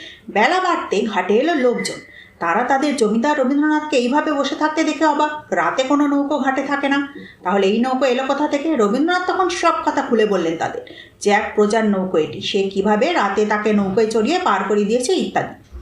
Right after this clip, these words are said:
সব শুনে গ্রামের লোকেরা তো বিস্ময়ে হতবাক। তারা কবিকে জানালো যে বেশ কয়েক মাস আগে মারা গিয়েছে সেই মাঝি প্রজা, যার কথা হুজুর বলছেন। চমকে উঠলেন রবীন্দ্রনাথ।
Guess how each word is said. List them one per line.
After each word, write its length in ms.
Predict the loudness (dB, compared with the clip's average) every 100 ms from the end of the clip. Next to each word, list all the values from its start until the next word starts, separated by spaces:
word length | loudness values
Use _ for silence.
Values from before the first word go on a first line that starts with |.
| -18 -20 -16
সব 280 | 0 2 2
শুনে 280 | 2 0 0
গ্রামের 320 | 0 0 2
লোকেরা 300 | 0 0 0
তো 120 | 0
বিস্ময়ে 380 | 2 0 2 0
হতবাক। 560 | 2 0 0 -2 -6 -8
তারা 260 | -2 -2 0
কবিকে 320 | 2 2 0
জানালো 400 | 0 2 2 0
যে 140 | 0 0
বেশ 280 | 0 -2 0
কয়েক 180 | 0 2
মাস 240 | 0 0 0
আগে 260 | 0 0
মারা 260 | 2 2 2
গিয়েছে 380 | 2 0 0 -2
সেই 200 | 0 0
মাঝি 380 | 0 0 -2 -2
প্রজা, 240 | -4 -6 -16 -20 -20 -20 -20 -2
যার 160 | 0 2 0
কথা 180 | 0
হুজুর 340 | 2 0 0 0
বলছেন। 380 | -2 -2 -10 -14 -8
চমকে 320 | -2 0 2 0
উঠলেন 300 | 2 2 2
রবীন্দ্রনাথ। 560 | 0 -4 -6 -12 -18